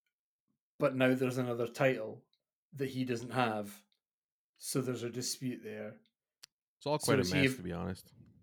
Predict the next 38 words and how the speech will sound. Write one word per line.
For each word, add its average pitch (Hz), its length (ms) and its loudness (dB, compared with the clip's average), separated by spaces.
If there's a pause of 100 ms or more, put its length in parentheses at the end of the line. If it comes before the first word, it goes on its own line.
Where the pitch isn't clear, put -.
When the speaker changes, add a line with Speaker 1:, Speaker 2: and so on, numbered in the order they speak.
(180)
Speaker 1:
like, 143 220 -2 (1040)
I 165 80 4
think 208 220 4
they're 190 100 4
trying 180 240 4
to 175 100 0
do 160 100 2
the 143 100 2
best 131 360 8
with 127 120 -6
a 123 40 -6
situation 127 680 -2
that 131 120 -2
is 127 380 -2 (1080)
obviously 139 540 -2
quite 131 320 -6
difficult. 120 540 -4 (1000)
Personally, 196 760 2
I 196 80 0
think 208 180 -2
they're 185 120 2
doing 156 200 4
a 147 80 4
good 139 140 0
job 127 280 2
with 123 140 -2
it, 131 200 0 (760)
but 151 140 2
it's, 143 200 0
like, 139 280 -2 (1200)
covering 156 380 2
up 139 180 -2
holes 131 380 0
that 131 140 -6
maybe 123 220 -2
shouldn't 127 460 -4
be 127 180 -2
there, 101 300 -10